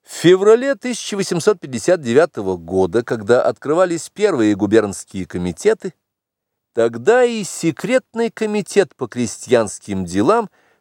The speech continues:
получил гласное официальное существование, как главный руководитель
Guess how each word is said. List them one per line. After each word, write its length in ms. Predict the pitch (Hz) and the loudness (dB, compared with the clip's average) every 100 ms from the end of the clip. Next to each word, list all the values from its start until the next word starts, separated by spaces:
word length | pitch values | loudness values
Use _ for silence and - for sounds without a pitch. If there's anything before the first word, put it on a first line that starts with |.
| - | -10
получил 500 | 202 233 - 240 208 | -6 -6 -4 -2 -2
гласное 840 | 113 120 113 104 - 139 156 165 | 0 4 4 0 -8 -4 0 0
официальное 760 | 160 165 - 123 104 101 104 | -2 -12 -2 2 2 0 -4
существование, 1040 | 95 - 98 - 101 - 98 98 87 82 - _ _ | -4 -6 -10 -10 -12 -6 0 2 0 -2 -14 _ _
как 260 | 92 85 80 | -6 -6 -4
главный 560 | 90 98 160 190 190 | 2 4 4 0 0
руководитель 720 | 185 180 170 165 139 139 139 | -2 -2 -2 -2 -4 -6 -10